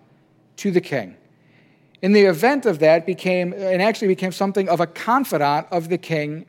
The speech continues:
as well, but always, always a servant.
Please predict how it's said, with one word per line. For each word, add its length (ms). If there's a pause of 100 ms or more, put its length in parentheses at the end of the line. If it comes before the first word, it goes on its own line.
as 220
well, 500
but 120
always, 680 (520)
always 680 (440)
a 60
servant. 600